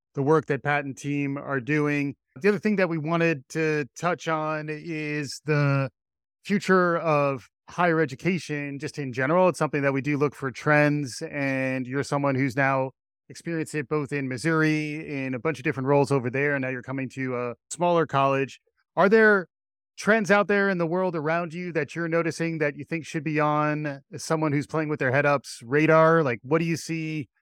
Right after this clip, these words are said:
emerging in higher education that you think's important to pay attention to?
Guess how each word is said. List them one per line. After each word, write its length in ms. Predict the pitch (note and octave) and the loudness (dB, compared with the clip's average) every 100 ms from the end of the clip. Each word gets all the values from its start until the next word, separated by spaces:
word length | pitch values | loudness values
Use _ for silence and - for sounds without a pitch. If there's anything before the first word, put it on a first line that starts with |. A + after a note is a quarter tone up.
| _ | _
emerging 540 | - D3 D3+ D#3+ C#3 D3+ | -10 -4 0 0 0 -2
in 120 | C#3+ | 0
higher 260 | C3 D3 D3+ | 2 4 2
education 840 | C#3 - D3 C#3 D3+ C#3+ C#3+ C#3 | 0 -4 -6 -6 -8 -6 -6 -6
that 360 | B2 C3 C3 C3 - _ _ _ | -2 -2 -2 -4 -10 _ _ _
you 80 | C#3+ | -4
think's 400 | D#3+ D3+ - - | -4 -4 -8 -8
important 640 | E3 C#3 - E3 D#3+ D3+ | -8 -6 -2 -2 -2 -4
to 100 | D3 | -2
pay 200 | C3 D3 | 2 2
attention 480 | C#3 D3+ D3 D3 D3 | 4 2 0 -2 -4
to? 580 | - C#3+ C#3 C#3 C3+ | 0 2 4 4 0